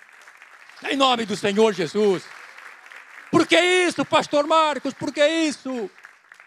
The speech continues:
Porque a Bíblia fala, a Bíblia está escrito ali, de que a boca fala aquilo que está cheio o seu coração.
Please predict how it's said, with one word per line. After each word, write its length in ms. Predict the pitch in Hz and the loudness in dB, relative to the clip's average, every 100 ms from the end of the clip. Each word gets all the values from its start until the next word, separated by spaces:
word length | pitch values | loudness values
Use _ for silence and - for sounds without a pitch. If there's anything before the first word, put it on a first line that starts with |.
| _ _ - - _ _ | _ _ -20 -20 _ _
Porque 160 | - | -8
a 80 | 254 | -6
Bíblia 300 | 185 254 233 | -6 -8 -6
fala, 580 | 151 233 240 226 170 101 | -6 -4 -2 -2 -4 -8
a 1300 | 87 _ _ _ _ _ _ _ _ _ _ _ _ | -14 _ _ _ _ _ _ _ _ _ _ _ _
Bíblia 260 | 208 226 240 | -20 -16 -18
está 260 | - 233 | -16 -14
escrito 500 | 220 - 233 269 - | -14 -14 -12 -12 -12
ali, 480 | 202 254 269 190 95 - _ _ _ _ - | -12 -10 -8 -8 -10 -20 _ _ _ _ -18
de 80 | |
que 260 | 156 180 156 - | -12 -10 -10 -12
a 140 | - 135 | -14 -14
boca 500 | - 175 240 240 226 | -4 -2 0 -2 -10
fala 580 | - - 123 123 117 123 _ _ _ _ _ _ _ _ _ 127 | -10 -10 -8 -8 -12 -18 _ _ _ _ _ _ _ _ _ -14
aquilo 300 | 117 143 131 | -14 -16 -20
que 80 | - | -20
está 220 | - 117 | -12 -10
cheio 500 | - - 120 107 92 | -10 -2 2 2 0
o 40 | |
seu 200 | - 101 | -4 -10
coração. 580 | 87 87 82 - - 76 | -10 -10 -12 -16 -20 -20